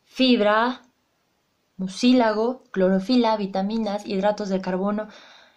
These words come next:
entre muchos otros más nutrientes. Ahora imagine contener todo ese aporte nutrimental en tan solo veinte gramos de galleta.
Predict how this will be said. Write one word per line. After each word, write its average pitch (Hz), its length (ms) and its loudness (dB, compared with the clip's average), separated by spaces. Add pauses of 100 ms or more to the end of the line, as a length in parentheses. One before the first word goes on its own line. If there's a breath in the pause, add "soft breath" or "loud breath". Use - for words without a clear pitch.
(180 loud breath)
entre 302 560 4
muchos 247 760 2
otros 202 420 -2
más 185 260 -4
nutrientes. - 600 -12 (480 loud breath)
Ahora 214 180 0
imagine 226 540 2
contener 202 580 -2 (840)
todo 277 320 6
ese 220 220 0
aporte 190 360 -4
nutrimental 185 720 -2
en 190 160 -8
tan 196 220 -2
solo 226 340 -4
veinte 226 440 -4
gramos 196 420 -4
de 185 100 -6
galleta. 170 480 -10